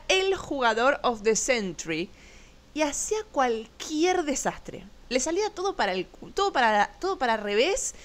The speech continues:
La gente afuera de casa se le cagaba de risa. Él andaba de acá para allá con un muñeco de Flash que no prendió, porque él como que quiso prender que ese muñeco significaba algo. Nunca prendió. Eh,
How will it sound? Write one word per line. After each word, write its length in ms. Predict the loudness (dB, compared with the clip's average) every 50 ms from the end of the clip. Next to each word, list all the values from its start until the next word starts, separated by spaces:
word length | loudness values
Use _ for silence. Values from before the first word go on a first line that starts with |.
| -20 -20 -6 -2
La 120 | -2 -2
gente 260 | 0 -2 -2 -2 -2
afuera 280 | -2 -2 0 2 2 2
de 60 | 2
casa 200 | 2 -2 -2 -2
se 80 | -2 -4
le 120 | -2 -2
cagaba 280 | -2 0 0 0 0 0
de 100 | 0 0
risa. 480 | 0 -2 0 0 0 2 4 4 2
Él 160 | 2 2 -2
andaba 220 | -2 0 0 2 2
de 60 | 2
acá 120 | 0 0
para 100 | -2 -2
allá 120 | -2 -2 -4
con 100 | -4 -4
un 60 | -4
muñeco 340 | -4 -4 -6 -6 -4 -4 -4
de 100 | -4 -4
Flash 460 | -4 0 2 4 4 4 2 -2 -8 -12 -16 -20 -20 -20 -20 -20 -8 0
que 120 | 0 2
no 120 | 2 2 0
prendió, 540 | 0 -2 -2 0 6 8 8 8 8 6
porque 160 | 4 0 -4 -2
él 60 | -2
como 120 | 0 -2
que 80 | -2 -4
quiso 180 | -6 -8 -6
prender 440 | -4 -4 -4 -2 0 2 4 4 4
que 80 | 2 0
ese 120 | -2 -2
muñeco 420 | -4 -4 -4 -4 -2 0 0 0 0
significaba 480 | -2 -4 -6 -4 0 2 4 4 4
algo. 180 | 4 4 4 2
Nunca 300 | 0 -2 -2 -2 -2 -2
prendió. 640 | -2 -6 -8 -10 -8 0 2 4 4 4 2 2 -2 -4 -6
Eh, 300 | -6 -4 -4 -6 -8